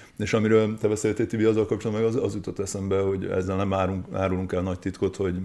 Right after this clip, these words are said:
van egy ilyen közös chat szobánk, ahol nagyon sok, ö, blogger, szakértő, ö, található, és hogy mennyire sokszínű ez a, a világbajnokság, és mennyire élvezhető ezeknek a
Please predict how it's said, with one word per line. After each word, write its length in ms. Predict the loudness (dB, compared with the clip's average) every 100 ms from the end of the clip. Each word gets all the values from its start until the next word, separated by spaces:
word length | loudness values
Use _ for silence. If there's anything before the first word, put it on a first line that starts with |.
| -6
van 160 | -4 -2
egy 100 | -2
ilyen 160 | -4 -2
közös 300 | -2 -2 0
chat 220 | 0 0
szobánk, 440 | -4 -2 -2 -4 -10 -20 -18 -4
ahol 560 | 0 2 2 0 -2 -2
nagyon 220 | -2 -2
sok, 340 | -2 -2 -2 -2
ö, 100 | -2 -2
blogger, 420 | -2 0 2 0 2
szakértő, 640 | -2 0 -4 0 -2 -2 -4 -8
ö, 260 | -8 -8 -4
található, 720 | 0 2 0 -2 0 0 -2 -6 -20 -10
és 180 | -4 0
hogy 120 | 0
mennyire 340 | 2 2 2 2
sokszínű 500 | 0 -2 -2 -4 -2
ez 200 | -2 0
a, 320 | 2 2 0
a 60 | -2
világbajnokság, 720 | -2 -2 -2 -2 -2 -2 -4
és 120 | -2
mennyire 320 | -2 2 4
élvezhető 600 | 6 6 6 4 0 2
ezeknek 440 | 2 2 0 -2 2
a 180 | 2